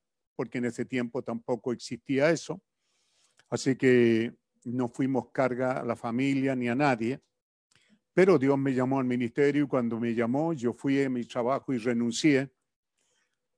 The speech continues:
porque cuando el Señor me llamó, me hizo sentir que Él se encargaría de mí.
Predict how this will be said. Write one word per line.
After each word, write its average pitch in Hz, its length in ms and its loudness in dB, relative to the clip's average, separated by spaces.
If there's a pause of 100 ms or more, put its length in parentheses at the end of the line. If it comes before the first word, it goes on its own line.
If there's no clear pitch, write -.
(140)
porque 117 340 0
cuando 120 320 0
el 117 60 -2
Señor 127 320 -2
me 131 180 -2
llamó, 135 360 0
me 131 140 -2
hizo 123 260 -4
sentir 131 520 -2
que 123 160 -2
Él 120 80 -2
se 131 120 -8
encargaría 117 580 0
de 120 140 -2
mí. 185 260 -2